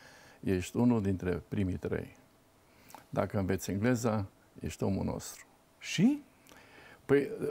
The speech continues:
Speaker 1: de o parte eram pe o lista neagră, pe de altă parte mi se propunea povestea asta.
Speaker 2: În mod foarte direct.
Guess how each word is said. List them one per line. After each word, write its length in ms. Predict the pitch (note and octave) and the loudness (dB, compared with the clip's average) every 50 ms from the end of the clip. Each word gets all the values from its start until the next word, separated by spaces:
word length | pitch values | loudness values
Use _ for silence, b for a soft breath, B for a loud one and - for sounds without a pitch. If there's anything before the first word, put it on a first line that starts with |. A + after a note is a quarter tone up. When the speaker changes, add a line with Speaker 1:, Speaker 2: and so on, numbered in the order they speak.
| - - - B2+ A2+ - - A#2 | -4 0 2 2 2 2 2 2
Speaker 1:
de 80 | G#2+ B2+ | 4 4
o 40 | |
parte 300 | A2+ - D#3+ D#3+ C#3 - | 4 4 2 2 4 6
eram 260 | C#3+ B2 B2+ C3+ C3+ A#2+ | 6 6 8 6 6 4
pe 100 | - B2+ | 6 6
o 100 | G#2 G#2+ | 6 6
lista 360 | G#2 B2+ A#2+ G#2+ - - G#2+ | 6 6 4 4 4 2 2
neagră, 640 | G2+ G2 F2+ F#2+ F#2+ G#2 A2+ B2+ C#3+ D3+ C3+ C3+ - - | 4 2 2 0 2 2 4 4 4 2 2 -2 -4 -2
pe 80 | - | 0
de 100 | A2 G#2 | 2 4
altă 220 | B2 B2+ B2 C3 A2+ | 4 4 4 2 0
parte 400 | - - A#2 B2 B2 - C3+ B2 | 2 4 2 2 2 2 2 4
mi 140 | A#2 A#2 G#2+ | 4 4 2
se 120 | - B2 | 2 2
propunea 640 | A#2 - G#2 - A#2 A2 - - G#2+ G#2+ A2+ A2 G#2+ - A2 G2 | 0 0 2 2 0 0 2 2 2 4 4 2 2 -2 -2 0
povestea 460 | - G#2+ G2 G#2 G2 - - - - | 2 2 4 2 0 0 -2 -4 -4
asta. 380 | - - - - - - - - - B B B | -4 -6 -8 -8 -10 -10 -10 -12 -18 B B B
Speaker 2:
În 140 | - A#2 A2 | 2 4 4
mod 160 | A#2 B2 A2+ | 4 2 0
foarte 280 | - C#3+ C3+ - - | 0 -2 0 0 0
direct. 540 | C#3+ C3+ D#3 E3 D#3+ A#2+ - - - - - | 0 0 2 0 0 -2 -4 -8 -18 -20 -20